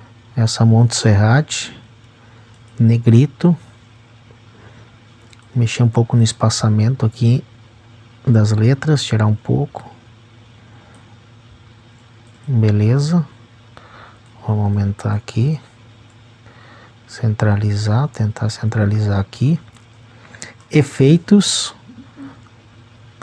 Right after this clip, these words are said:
Pegar esse flutuante aqui e esse aqui. A cor aqui eu vou mudar pra um amarelo, chamar mais atenção. Tem um outro amarelo aqui que eu sempre uso,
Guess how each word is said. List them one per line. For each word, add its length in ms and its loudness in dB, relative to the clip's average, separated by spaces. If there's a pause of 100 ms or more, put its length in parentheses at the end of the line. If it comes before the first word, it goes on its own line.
(260)
Pegar 280 2
esse 220 2
flutuante 720 2
aqui 460 -2 (260)
e 100 -2
esse 220 -4
aqui. 300 -8 (1400)
A 80 -2
cor 300 0
aqui 180 0
eu 60 4
vou 80 2
mudar 240 4
pra 160 -2
um 60 4
amarelo, 600 4 (240)
chamar 320 -4
mais 200 0
atenção. 680 -2 (1600)
Tem 160 -4
um 80 0
outro 220 0
amarelo 400 6
aqui 160 -4
que 80 -8
eu 80 2
sempre 400 2
uso, 440 4